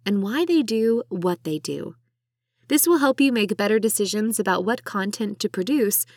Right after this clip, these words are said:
or where your budget should go next year so that you can reach your target audience more effectively. Different types of cognitive bias. Confirmation bias. Confirmation bias happens when you look for information that supports your existing beliefs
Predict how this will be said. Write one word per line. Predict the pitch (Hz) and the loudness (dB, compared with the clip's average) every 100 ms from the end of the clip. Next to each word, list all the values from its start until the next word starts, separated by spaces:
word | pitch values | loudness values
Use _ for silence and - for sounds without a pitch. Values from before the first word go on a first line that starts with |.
| _ _ | _ _
or | 240 | 2
where | 254 254 320 | 4 6 4
your | 320 | 2
budget | 220 214 240 254 | 2 0 2 0
should | - 202 | 0 -2
go | 220 320 | 0 0
next | 202 - - | 0 -4 -6
year | 180 160 180 _ | -4 -4 -6 _
so | - 226 | -2 0
that | 214 | 0
you | 208 262 | -2 -4
can | 302 247 | -2 0
reach | 226 - | 0 0
your | 196 | -4
target | 170 214 196 202 | -4 -4 -2 -4
audience | - 220 240 302 311 - | -2 -2 -2 -2 -4 -2
more | 208 214 233 | 0 0 0
effectively. | 226 220 175 - 170 - 151 - _ _ _ _ _ _ _ _ _ _ _ _ _ _ _ - 226 | -4 -6 -8 -6 -10 -8 -10 -10 _ _ _ _ _ _ _ _ _ _ _ _ _ _ _ -8 2
Different | 320 392 370 | 2 2 -2
types | - 262 269 - | 0 0 0 -2
of | - | -2
cognitive | - 180 208 - 233 | 0 0 0 -2 -4
bias. | - 175 151 156 - - _ _ _ _ _ - | -2 -4 -4 -4 -6 -6 _ _ _ _ _ -4
Confirmation | 302 311 339 320 214 - 185 | 0 2 4 4 2 0 -4
bias. | 175 156 - - - _ _ _ _ _ _ _ _ - | -6 -8 -8 -10 -10 _ _ _ _ _ _ _ _ -8
Confirmation | - 330 370 403 294 262 262 | 2 2 2 0 0 0 -2
bias | 208 202 202 220 | 0 0 0 -2
happens | 196 165 - 196 196 | -4 -4 -2 -4 -2
when | 208 | 0
you | 226 | 0
look | 214 269 | 0 -2
for | - 311 | 0 0
information | 277 254 190 175 - 196 | 0 -2 -2 -2 -2 -2
that | 190 - | -4 -4
supports | 220 - 262 294 - | -6 -2 0 0 0
your | 214 185 | 0 0
existing | 170 208 240 - 247 233 | 0 0 -2 -4 -2 -2
beliefs | 190 151 - - | -2 -2 -6 -6